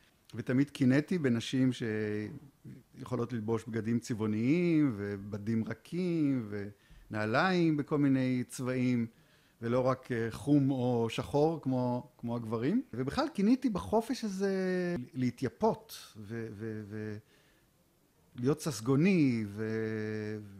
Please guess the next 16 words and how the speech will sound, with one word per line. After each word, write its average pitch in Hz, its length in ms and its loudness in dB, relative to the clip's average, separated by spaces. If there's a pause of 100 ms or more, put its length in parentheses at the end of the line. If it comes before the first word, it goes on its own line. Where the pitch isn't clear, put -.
(200)
ומיני 131 840 4
ויפה, 120 480 -6
כאילו 180 260 -8
כלפי, 165 320 -4 (300)
כלפי 135 180 -6
חוץ, - 380 -6
מוחצן 151 440 -4 (380)
כלפי 131 220 -6
חוץ, - 440 -10
מה 135 100 -8
שהרגשתי 143 480 -6
שלגברים 117 560 -4
אין. 101 260 -6 (340)
בעשר 127 840 0
שנים 190 240 0
האחרונות 175 460 0